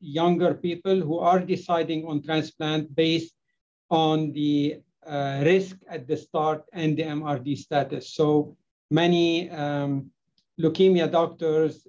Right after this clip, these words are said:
say, "If I have a patient with the normal karyotype, uh, N P M one positive, flit three negative, and M R D negative,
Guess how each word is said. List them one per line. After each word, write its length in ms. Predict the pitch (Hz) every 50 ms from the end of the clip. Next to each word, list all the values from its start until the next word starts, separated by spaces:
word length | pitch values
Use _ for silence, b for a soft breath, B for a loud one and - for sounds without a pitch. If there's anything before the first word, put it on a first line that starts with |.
| _ 160
say, 300 | 151 - - 180 165 160 160 165 175 185 -
"If 100 | - -
I 100 | 151 147 147 160
have 140 | 165 156 151
a 80 | 156 156 - 170
patient 380 | 160 - - - 160 156 151 - 156
with 140 | 147 139
the 60 | 139 143 147 160
normal 280 | 170 160 160 156 151 147
karyotype, 720 | - 165 160 151 156 151 147 147 156 147 147 147 151 147 - _ _ _ _ _ _ _ _ _ _ -
uh, 160 | 151 147 143 - 196 180 165
N 60 | 156 165
P 80 | 180
M 160 | 165 165 160 160
one 280 | 160 160 160 156 156
positive, 600 | 165 170 160 151 127 151 143 - 160 160 156 156 151 - -
flit 180 | 165 156 - -
three 180 | - - 160 160
negative, 600 | 156 156 156 - 156 151 - 156 151 147 147 147 143 - _ _ _
and 280 | 175 165 160 160 160 151
M 220 | - 156 151 160
R 140 | 156 151 139
D 160 | 131 151 151 147 151 151
negative, 460 | 143 151 143 143 147 143 143 135